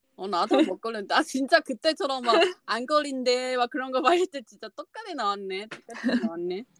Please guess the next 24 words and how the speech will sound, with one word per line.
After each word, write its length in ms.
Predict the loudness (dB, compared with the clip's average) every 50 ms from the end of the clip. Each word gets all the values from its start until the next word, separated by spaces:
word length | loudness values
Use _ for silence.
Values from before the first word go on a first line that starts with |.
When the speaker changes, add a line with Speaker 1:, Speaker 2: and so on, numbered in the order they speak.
| _ -20 -18 -10
Speaker 1:
"안 220 | -6 -2 -2 0 4
걸릴 320 | 4 6 6 4 2 -2 -2
거야." 520 | 0 2 2 2 2 0 -2 -4 -4 -4
막 100 | -6 -6 -6
그런 200 | -6 -4 -4 -4
거. 80 | -6
Speaker 2:
<laughs> 460 | -8 -6 0 2 2 2 2 0 -6 _
Speaker 1:
아, 340 | -2 0 2 2 2 2 0 0
근데 240 | 0 0 2 2 0 0 -2
당근 380 | 0 0 2 2 2 0 0 0
생각해보니까 760 | 0 0 2 2 0 0 -4 -6 -4 -4 -4 -2 0 0 2
우리 180 | 4 4 2
셋이 220 | 2 2 0 -2 -2 -4 -4
되게 220 | -2 -2 -2 -2
다르더라고. 800 | -4 -4 -6 -6 -6 -6 -6 -8 -8 -8 -8 -12 -16 -18 -18 -20 _ _ _ _ -20 -20 _ _
언니가 680 | 0 2 2 4 4 4 4 6 6 6 8 6 6 4 0
돈 560 | _ -6 -4 -2 -2 -2 -2 -2 -2 -4 -4
버는 400 | -6 -6 -6 -6 -6 -6 -6 -6
게 500 | -4 -4 -4 -4 -4 -6 -6 -8 -8 -10 -4 -2
여행 680 | 0 2 2 0 -2 -4 -4 -4 -4 -4 -4 -4 -6 -6
아니면 880 | -4 -6 -6 -6 -8 -12 -10 -10 -8 -8 -6 -6 -6 -6 -8 -10 -12 -16 _
그런 280 | -8 -6 -4 0 0
여러 220 | 2 4 4 4 4
가지 760 | 4 4 2 2 0 -4 -2 -2 -2 -4 -6 -8 -10 -12